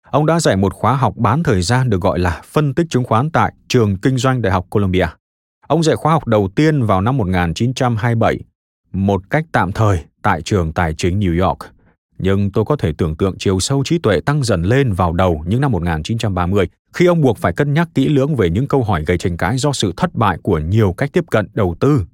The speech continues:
trong vụ sụp đổ năm một nghìn chín trăm hai mươi chín. Cùng với David Dodd, cộng sự tại Columbia, Graham đã ghi những ý tưởng của mình vào trong một cuốn sách được gọi là Security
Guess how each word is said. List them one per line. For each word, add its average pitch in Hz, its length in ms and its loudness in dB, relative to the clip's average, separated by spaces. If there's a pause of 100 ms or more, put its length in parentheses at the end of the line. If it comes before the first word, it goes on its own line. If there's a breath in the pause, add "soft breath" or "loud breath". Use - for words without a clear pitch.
trong 107 220 -2
vụ 92 200 -2
sụp - 220 -4
đổ 87 240 0
năm 117 160 0
một 85 100 -2
nghìn 80 240 -4
chín 101 160 -4
trăm 90 200 -4
hai 82 180 -6
mươi 80 160 -8
chín. 90 240 -6 (1160)
Cùng 92 220 2
với 90 300 2
David 87 300 0
Dodd, 78 360 -2 (380)
cộng 139 160 2
sự 135 240 2
tại 113 220 2
Columbia, 110 440 0 (460)
Graham 107 380 -2 (320)
đã 127 160 2
ghi 143 180 2
những 147 120 0
ý 147 140 0
tưởng 113 200 2
của 90 120 0
mình 87 280 0
vào 95 200 0
trong 131 240 -2
một 90 160 -2
cuốn 113 180 0
sách 170 280 -2
được 101 160 -2
gọi 95 160 0
là 90 340 -2
Security 139 680 0